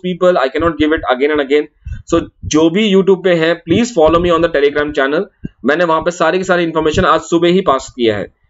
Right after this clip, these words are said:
Right? So you can just refer to that, uh, particular channel and वहां पे सारी information जा रही है।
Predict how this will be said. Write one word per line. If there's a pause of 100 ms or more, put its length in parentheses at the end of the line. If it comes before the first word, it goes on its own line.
(320)
Right? (240)
So
you
can
just
refer
to
that, (180)
uh, (100)
particular (100)
channel
and
वहां
पे
सारी
information
जा
रही
है।